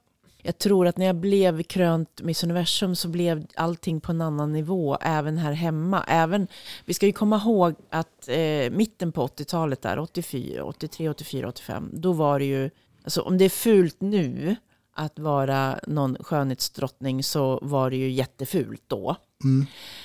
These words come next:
Speaker 1: Eh, så det skulle man ju absolut inte bli, för det var ju verkligen inte P K på något sätt. Och, eh, så jag trotsade ju det ganska rejält kan man väl säga. Men jag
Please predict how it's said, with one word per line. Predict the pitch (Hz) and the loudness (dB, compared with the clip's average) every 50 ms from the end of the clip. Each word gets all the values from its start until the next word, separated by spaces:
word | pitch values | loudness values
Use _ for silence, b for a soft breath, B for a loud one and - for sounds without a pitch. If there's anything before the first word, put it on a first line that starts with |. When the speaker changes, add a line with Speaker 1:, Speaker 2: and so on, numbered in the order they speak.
| B B B | B B B
Speaker 1:
Eh, | - - 170 160 156 156 | -4 0 0 2 2 0
så | - 185 | 0 0
det | 170 180 165 | 0 0 0
skulle | - - - - 180 | 0 -4 -4 -2 0
man | 175 165 | 2 2
ju | 165 | 2
absolut | 165 - - - 226 190 196 233 269 190 139 - - | 2 0 2 2 4 4 6 6 4 4 2 -2 -4
inte | 127 113 - 120 | -4 -4 -4 -6
bli, | 90 113 98 110 | -6 -4 -4 -4
för | - 165 | -4 -4
det | 160 | -2
var | 151 156 | 0 2
ju | 151 147 | 2 2
verkligen | 143 143 165 156 139 - - 170 156 143 135 131 | 2 4 4 4 4 4 0 -4 -4 -4 -2 -4
inte | 127 120 - - | -4 -6 -8 -8
P | - - 139 104 - - | -2 0 0 0 -2 -4
K | - 123 104 - - - | -6 -4 -4 -4 -6 -8
på | - 143 | -8 -4
något | 143 135 110 - - | -4 -4 -4 -4 -4
sätt. | - - - - - _ _ - - - - - _ _ _ _ | -2 0 0 0 -2 _ _ -14 -12 -12 -12 -14 _ _ _ _
Och, | - 180 180 - - - _ _ _ - - | 4 4 4 4 2 -4 _ _ _ -4 2
eh, | 185 175 170 170 | 4 6 6 6
så | 165 - 202 | 4 4 2
jag | 185 175 - | 2 2 2
trotsade | - 220 196 - - - - 202 202 185 208 | 0 -4 -4 -2 -2 -2 0 2 2 4 4
ju | 208 202 196 196 - - | 4 4 4 2 2 -2
det | - 135 127 143 117 104 98 98 131 190 247 302 - _ _ _ _ _ _ - | -6 -6 -4 -2 -2 -2 -2 0 0 0 0 0 -4 _ _ _ _ _ _ -4
ganska | 180 190 - - - - 147 - _ _ _ _ _ _ _ _ _ - | -4 -2 -2 -2 -4 -4 -6 -6 _ _ _ _ _ _ _ _ _ -10
rejält | 147 151 151 160 165 160 190 220 269 285 - _ - - - | -8 -4 0 2 4 4 4 2 2 -2 -4 _ -14 -12 -6
kan | - 247 | -4 -2
man | 247 254 | -2 -2
väl | 254 254 | -2 -2
säga. | - 269 262 240 214 226 262 339 - _ _ - | 0 0 0 2 2 0 0 -2 -6 _ _ -12
Men | - 202 208 208 196 190 185 185 185 180 - _ _ _ _ _ | -10 -6 -2 2 2 4 4 2 0 -2 -6 _ _ _ _ _
jag | - 180 165 180 214 220 220 226 233 240 247 240 - | -8 -4 0 2 4 4 4 4 4 4 2 2 0